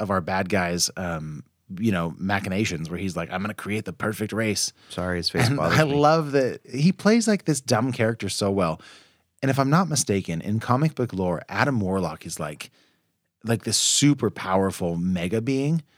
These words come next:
Speaker 1: And there's this throwaway line said by his mother, like, "You took him out too early." <laughs> He's just so
Speaker 2: <laughs>
Speaker 1: dumb. And I think, like,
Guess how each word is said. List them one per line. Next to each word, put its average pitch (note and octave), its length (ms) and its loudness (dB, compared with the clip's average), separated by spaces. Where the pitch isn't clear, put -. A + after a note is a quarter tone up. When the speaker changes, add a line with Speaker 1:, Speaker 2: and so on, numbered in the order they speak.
Speaker 1:
And B2 140 4
there's A#2 160 4
this A2 160 -2
throwaway C#3+ 520 4
line G2 340 0
said F#2+ 200 -4
by E2+ 120 -2
his F#2 180 -4
mother, F#2 320 0
like, E2 360 -6
"You G#2+ 160 -4
took C3 260 0
him A#2+ 100 2
out G#2 320 2
too G#2 240 0
early." E2+ 440 -4
<laughs> - 400 -2
He's - 360 -2
just F3+ 320 4
so D3+ 340 6
Speaker 2:
<laughs> E3+ 180 0
Speaker 1:
dumb. C3 500 2
And - 240 2
I - 60 4
think, C#3 360 2
like, C3+ 220 2